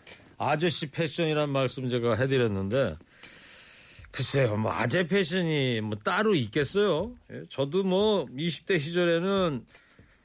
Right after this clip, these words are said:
아저씨가 아니라 청춘이었던 시절이었는데, 팔십 년대였는데, 그때의 청춘의 패션은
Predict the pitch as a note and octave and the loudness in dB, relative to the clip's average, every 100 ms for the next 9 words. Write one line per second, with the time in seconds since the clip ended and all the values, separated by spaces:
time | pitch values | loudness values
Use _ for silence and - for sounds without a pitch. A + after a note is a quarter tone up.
0 | _ - C#3 D#3+ F3 F3 D#3+ E3 D#3 E3 | _ -4 -2 2 0 0 0 0 2 0
1 | F3+ - G#3 - F#3 E3+ D3+ C3 D3 C3+ | 0 -2 -4 -2 0 2 0 0 0 0
2 | C3 D#3 D3 C3 A#2 G#2 G2+ F#2+ G#2+ A#2+ | -2 0 2 2 2 0 0 0 -2 -4
3 | - G#3 G3+ G#3 G3+ F#3+ F3+ F3 E3 D#3+ | -2 0 0 2 4 4 4 2 2 2
4 | C#3+ C#3+ C3 C3 A2 E2+ - - - - | 0 -2 -2 0 -2 -4 -10 -20 -20 -18
5 | - E3 - G#3 G3+ G3 G3 F#3+ E3 - | -6 -6 -2 0 4 4 4 2 0 -2
6 | A3+ F#3+ G#3 G3 F3 - G3 - E3+ D#3+ | -4 -2 0 2 0 0 -2 0 0 2
7 | G#3+ G3+ D3+ | 2 2 0